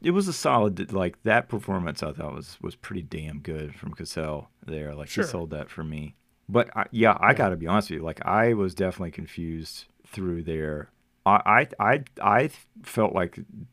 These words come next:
Speaker 1: Angelica and Joe were in cahoots somehow, even though it doesn't make any sense. And, like, it doesn't,
Speaker 2: Not
Speaker 1: like,
Speaker 2: really.
Speaker 1: in that moment, but then when the, the whole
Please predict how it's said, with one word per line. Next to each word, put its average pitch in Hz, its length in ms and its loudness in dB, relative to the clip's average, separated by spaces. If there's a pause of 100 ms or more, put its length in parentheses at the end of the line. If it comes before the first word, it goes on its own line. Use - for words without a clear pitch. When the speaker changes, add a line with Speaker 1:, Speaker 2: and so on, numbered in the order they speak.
Speaker 1:
Angelica 92 760 -2
and 82 300 -6
Joe 85 180 -4
were 80 140 -4
in 80 60 -8
cahoots 76 400 -10
somehow, 76 420 -6
even 98 160 -6
though 113 80 -6
it 101 80 -8
doesn't 120 260 -8
make 107 200 -4
any 107 160 -2
sense. - 500 -6
And, 85 260 -8
like, 82 360 -12 (400)
it 101 120 0
doesn't, 107 360 2 (260)
Speaker 2:
Not 202 220 -4
Speaker 1:
like, 165 80 0
Speaker 2:
really. 190 240 4
Speaker 1:
in 143 100 2
that 120 140 4
moment, 101 560 2
but 90 300 -6
then 92 380 0
when 90 180 -2
the, 85 220 -6
the - 120 -16
whole 92 240 -2